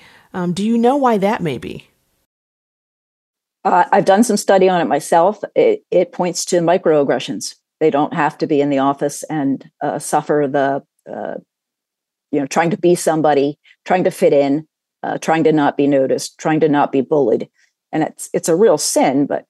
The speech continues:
Speaker 2: uh, you know, they found that by, by working remotely, it, uh, alleviated a lot of that.
Speaker 1: Mm.
Speaker 2: The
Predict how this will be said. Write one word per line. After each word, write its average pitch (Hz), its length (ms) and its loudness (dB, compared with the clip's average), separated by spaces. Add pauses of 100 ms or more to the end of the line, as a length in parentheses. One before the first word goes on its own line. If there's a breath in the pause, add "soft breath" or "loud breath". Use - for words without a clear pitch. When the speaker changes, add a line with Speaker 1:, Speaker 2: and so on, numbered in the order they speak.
Speaker 2:
uh, - 300 -12 (120)
you - 160 -10
know, 139 80 -8
they 160 120 0
found 156 360 0
that - 180 0 (120)
by, 143 120 -2
by 165 160 0
working 160 360 0
remotely, 170 640 0
it, 160 200 -4 (180)
uh, 160 200 -8
alleviated 170 600 0
a - 40 -8
lot 123 240 -4
of - 80 -8
that. 113 240 -2 (600)
Speaker 1:
Mm. 170 280 -12
Speaker 2:
The 170 400 2